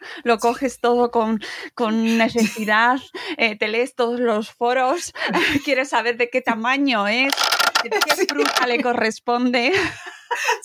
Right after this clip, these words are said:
Speaker 2: Sí,
Speaker 1: Es
Speaker 2: si
Speaker 1: un
Speaker 2: ya se tiene
Speaker 1: kiwi.
Speaker 2: que mo-, sí, si ya lo tienes que notar, si todavía es normal no notarlo. Sí,
Speaker 1: Eh,
Speaker 2: es verdad.
Speaker 1: ¿crees?
Speaker 2: Mm.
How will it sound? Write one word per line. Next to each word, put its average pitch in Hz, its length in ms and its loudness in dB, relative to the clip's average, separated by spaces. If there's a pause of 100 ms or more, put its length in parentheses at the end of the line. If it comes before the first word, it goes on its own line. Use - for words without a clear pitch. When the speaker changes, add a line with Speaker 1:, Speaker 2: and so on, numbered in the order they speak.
Speaker 2:
Sí, 220 180 2 (260)
Speaker 1:
Es 311 100 -2
Speaker 2:
si 262 80 0
Speaker 1:
un 220 40 -2
Speaker 2:
ya 240 100 0
se 262 100 -2
tiene 294 260 0
Speaker 1:
kiwi. 294 80 0
Speaker 2:
que 233 80 2
mo-, 220 200 2 (120)
sí, 247 200 0 (240)
si 220 120 0
ya 233 120 2
lo 247 120 0
tienes 262 240 0
que 233 100 0
notar, 214 380 0
si 226 120 0
todavía 196 280 0
es 240 80 2
normal 233 360 2
no 240 80 2
notarlo. 233 540 -2 (460)
Sí, 208 340 -6 (220)
Speaker 1:
Eh, 226 260 2
Speaker 2:
es 190 80 0
verdad. 170 320 -2 (260)
Speaker 1:
¿crees? 311 440 2
Speaker 2:
Mm. 196 100 0